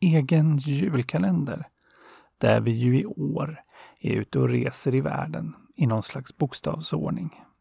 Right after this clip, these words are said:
Och igår var det H, så idag är det I. Och då blir det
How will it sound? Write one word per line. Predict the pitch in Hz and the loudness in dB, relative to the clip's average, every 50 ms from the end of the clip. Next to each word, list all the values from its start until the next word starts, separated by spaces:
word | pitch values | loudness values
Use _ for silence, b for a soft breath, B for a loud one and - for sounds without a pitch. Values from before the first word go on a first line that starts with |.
| _ _ _ _ _ | _ _ _ _ _
Och | - 156 131 135 139 139 143 | -2 -2 0 0 0 -2 -2
igår | 139 - - - 147 147 165 170 | -4 0 2 4 6 6 6 6
var | 160 139 131 131 139 | 6 6 4 4 4
det | 151 160 - | 2 0 0
H, | - - 143 - 139 156 151 - - _ _ B B B B B B B | 0 -2 -2 -2 -2 -6 -8 -10 -16 _ _ B B B B B B B
så | _ - - 113 | _ -4 -2 -2
idag | 98 90 101 101 120 143 143 | 0 2 2 4 4 4 4
är | 127 | 2
det | 123 143 - - _ _ _ | 2 0 -2 -4 _ _ _
I. | - 190 180 - 151 160 - - _ _ _ _ b b b b b b b b b _ | 0 0 0 0 -4 -10 -14 -20 _ _ _ _ b b b b b b b b b _
Och | - - 120 120 | 0 0 0 2
då | 127 123 120 139 160 | 2 2 2 2 2
blir | 156 143 139 131 120 120 | 4 4 4 4 4 2
det | 117 - 180 202 | 2 0 0 -2